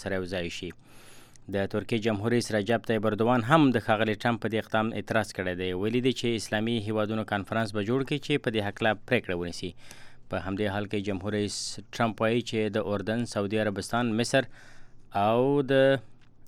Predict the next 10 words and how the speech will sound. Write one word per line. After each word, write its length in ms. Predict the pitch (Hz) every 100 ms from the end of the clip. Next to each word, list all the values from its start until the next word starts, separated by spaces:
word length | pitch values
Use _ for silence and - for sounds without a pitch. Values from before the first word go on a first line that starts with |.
| -
اسرائیل 500 | 120 - 123 156 127
د 60 | 107
چارواکو 400 | 101 101 104 -
سره 160 | 107 104
په 120 | 104
دې 100 | 95
هکله 220 | 98 110 117 - - -
خبرې 300 | 120 92 82
کړې 240 | 87 82
دي. 120 | 78